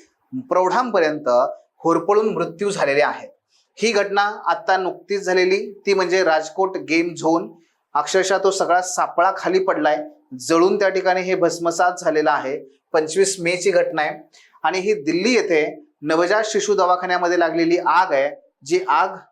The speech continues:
पसरून त्या ठिकाणी लहान, अगदी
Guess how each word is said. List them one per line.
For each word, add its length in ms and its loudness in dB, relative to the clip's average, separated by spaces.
पसरून 560 0
त्या 160 0
ठिकाणी 800 -4
लहान, 680 -2
अगदी 500 -2